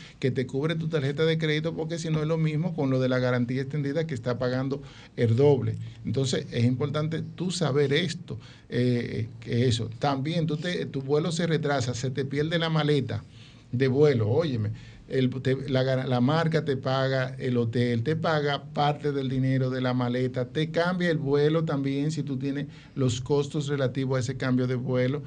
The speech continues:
para que tú sepas. Entonces, la persona tiene que entender, el que tiene tarjeta de crédito de Visa y Mastercard, sobre todo Gold, Black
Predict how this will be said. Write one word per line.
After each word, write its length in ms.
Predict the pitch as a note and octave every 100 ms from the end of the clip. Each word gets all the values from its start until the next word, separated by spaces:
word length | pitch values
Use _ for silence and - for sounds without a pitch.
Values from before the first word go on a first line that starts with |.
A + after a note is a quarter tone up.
| - - -
para 240 | C3 B2+
que 120 | A#2
tú 120 | A#2+ B2+
sepas. 280 | C#3+ B2+
Entonces, 180 | A#2+ F3 - - -
la 160 | C3
persona 380 | C#3 C3 D#3+ F3
tiene 240 | F#3 F#3
que 100 | F3+
entender, 640 | F3+ F3 D#3+ D3+ D3+ C#3+ C#3 -
el 160 | D3+ B2+
que 100 | C3
tiene 280 | C3+ C#3+ E3+
tarjeta 420 | E3+ D3 E3 E3
de 140 | D3+
crédito 340 | C#3 C3 A#2 A#2+
de 160 | A#2
Visa 360 | A2+ C#3+ F#3+ G3
y 20 |
Mastercard, 920 | F3 D#3 D#3 - D#3 - - A2+ A2 A2 - -
sobre 340 | - C3 B2+ A#2+
todo 460 | B2+ C#3 C3+ B2+
Gold, 400 | A#2 B2+ C3+ B2+
Black 400 | A#2 B2 C3 B2+